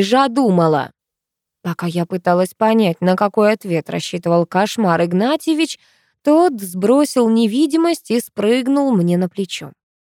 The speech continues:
"Я теперь тебя никуда одну не отпущу!" Огорошив таким заявлением, кошмарик обернулся вокруг моей шеи на манер воротника и затих, при этом пушистый беличий хвост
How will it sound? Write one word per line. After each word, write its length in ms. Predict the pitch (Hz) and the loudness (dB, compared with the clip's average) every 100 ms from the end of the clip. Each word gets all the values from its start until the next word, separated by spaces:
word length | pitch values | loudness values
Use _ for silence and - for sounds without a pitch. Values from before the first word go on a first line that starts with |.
| _ _ _ _ | _ _ _ _
"Я 400 | - 220 220 220 | -6 0 2 2
теперь 380 | 226 294 269 277 | 2 -2 0 -2
тебя 380 | - 262 226 233 | 0 -2 0 0
никуда 580 | 233 247 262 247 240 262 | 0 0 2 4 4 2
одну 280 | 240 277 262 | 2 2 2
не 160 | 240 | 2
отпущу!" 760 | 220 - 233 240 - - 214 170 _ _ _ _ | 2 0 -2 -2 -2 0 0 0 _ _ _ _
Огорошив 600 | - 170 170 160 160 165 | -6 -2 -2 -4 -8 -14
таким 300 | - 175 196 | -8 -4 -2
заявлением, 580 | 180 180 175 214 214 185 | 0 0 2 2 2 0
кошмарик 520 | 170 180 190 180 175 | -2 -4 -2 -2 0
обернулся 540 | 185 202 208 190 160 160 | 0 0 0 -2 -2 -4
вокруг 360 | 160 - 170 | -4 -2 -4
моей 280 | 170 165 170 | 0 0 0
шеи 380 | 165 - 320 330 _ _ _ | -2 -2 0 -2 _ _ _
на 160 | 285 | -2
манер 360 | 285 285 277 269 | 0 2 2 2
воротника 680 | 220 247 254 254 254 254 233 | 4 2 2 -2 -2 0 2
и 240 | 254 330 | 2 0
затих, 640 | 302 254 247 - 349 466 _ | 0 2 0 0 0 0 _
при 140 | - | -2
этом 320 | 185 214 233 | -2 0 -2
пушистый 480 | 233 262 285 262 254 | 0 -2 -2 -4 -6
беличий 480 | 220 269 247 233 285 | -2 0 -2 -4 -6
хвост 400 | - 311 403 - | -4 0 0 -2